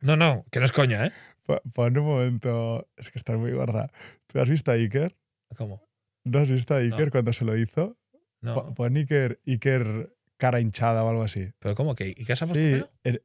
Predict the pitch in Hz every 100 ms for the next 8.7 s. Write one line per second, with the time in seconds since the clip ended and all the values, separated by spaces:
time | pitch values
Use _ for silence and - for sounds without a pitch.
0 | - 123 127 98 131 143 135 127 135 110
1 | 123 - _ _ _ - 113 123 127 147
2 | 131 127 131 135 127 117 110 107 101 98
3 | 95 - - _ - 123 135 - 120 107
4 | 139 156 160 151 139 123 156 160 131 131
5 | 214 - _ _ _ _ _ _ _ 127
6 | 123 117 113 113 117 - 139 120 113 -
7 | 127 - 151 147 139 - 131 131 127 113
8 | 139 123 139 139 147 143